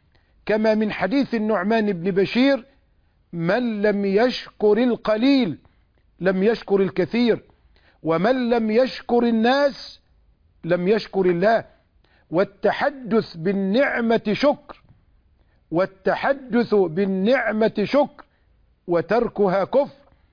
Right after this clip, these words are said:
والجماعة رحمة والفرقة عذاب. أحبتي في الله، أدعو نفسي وأدعوكم مع برنامجكم أعظم النعم أن نتعرف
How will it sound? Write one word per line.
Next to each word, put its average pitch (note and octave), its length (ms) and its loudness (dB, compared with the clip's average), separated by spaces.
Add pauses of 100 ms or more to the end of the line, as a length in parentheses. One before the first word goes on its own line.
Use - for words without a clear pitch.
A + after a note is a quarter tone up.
(580)
والجماعة G#3+ 760 0
رحمة A3+ 500 2 (600)
والفرقة F#3+ 840 0
عذاب. F#3 480 2 (680)
أحبتي F#3+ 500 -2
في F#3+ 100 -2
الله، G3+ 320 2 (760)
أدعو G3 340 0
نفسي F#3+ 480 0 (500)
وأدعوكم F3+ 840 0 (600)
مع F3+ 440 -2 (200)
برنامجكم G3+ 1080 0 (280)
أعظم G#3+ 460 0
النعم G#3+ 500 0 (640)
أن G3 260 0
نتعرف G#3 800 0